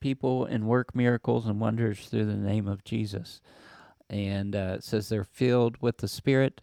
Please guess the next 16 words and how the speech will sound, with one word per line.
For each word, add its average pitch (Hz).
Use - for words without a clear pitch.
and 104
they 107
begin 113
to 117
speak -
the 110
word 117
of 107
the 107
Lord 107
courageously. 98
Uh, 110
the 113
group 127
of 120
believers 131